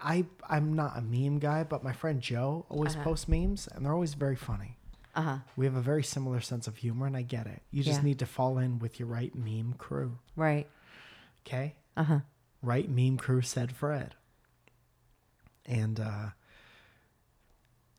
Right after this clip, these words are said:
Speaker 1: and I said, "I've literally never thought of that before." You know?
Speaker 2: Okay.
Speaker 1: "God made horses. Would you smoke a horse?" And then to that, if that person was in front of my face,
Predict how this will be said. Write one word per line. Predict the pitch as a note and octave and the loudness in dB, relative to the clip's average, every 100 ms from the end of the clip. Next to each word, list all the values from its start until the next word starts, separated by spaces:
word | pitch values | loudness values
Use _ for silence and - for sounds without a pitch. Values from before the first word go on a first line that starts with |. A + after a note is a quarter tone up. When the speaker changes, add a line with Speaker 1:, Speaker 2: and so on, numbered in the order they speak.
| _ _ - | _ _ -4
Speaker 1:
and | C3+ | 0
I | B2+ | 0
said, | A#2 - B2 A#2+ - - | 0 0 0 0 0 2
"I've | C#3 | 2
literally | B2+ C3+ D3+ D#3+ C3+ C3+ | 4 6 6 6 4 4
never | B2 A#2+ B2 B2 B2 B2 A#2 B2 _ - | 4 4 2 2 2 0 -4 -10 _ -12
thought | - C#3+ C3 | 2 4 4
of | A2+ | 0
that | A2+ A2+ | -6 -8
before." | - - - - - _ _ _ _ _ _ _ _ _ _ - | -14 -16 -18 -20 -20 _ _ _ _ _ _ _ _ _ _ -2
You | A#2+ | 0
know? | A2 C3 F3+ _ - | 0 -4 -6 _ -10
Speaker 2:
Okay. | - D3 D#3 - _ _ _ _ _ _ _ - | 0 0 0 -6 _ _ _ _ _ _ _ -8
Speaker 1:
"God | A#2+ A#2 | -4 0
made | A#2 A2 | 0 0
horses. | G2 A#2+ - C3 A#2+ | 0 -2 -2 -6 -4
Would | A#2 | -2
you | A2+ A#2 - - | -2 -4 -8 -14
smoke | - - A#2 | -10 -4 -4
a | A2 | -4
horse?" | G2+ A#2+ - - - - - _ _ _ | -6 -6 -10 -14 -20 -20 -20 _ _ _
And | E3 D3 | 2 6
then | C#3+ C#3 G3 - | 6 2 -2 -6
to | - C#3+ | 0 2
that, | D#3 D#3+ - | 2 2 0
if | D#3 | 2
that | E3+ - | 2 2
person | D#3 C#3+ | 0 2
was | C3+ B2 | 2 0
in | |
front | A#2 C#3+ | 0 0
of | C3 | 2
my | A2+ | -2
face, | - A2+ C#3+ G3 - | -4 -4 -4 -4 -8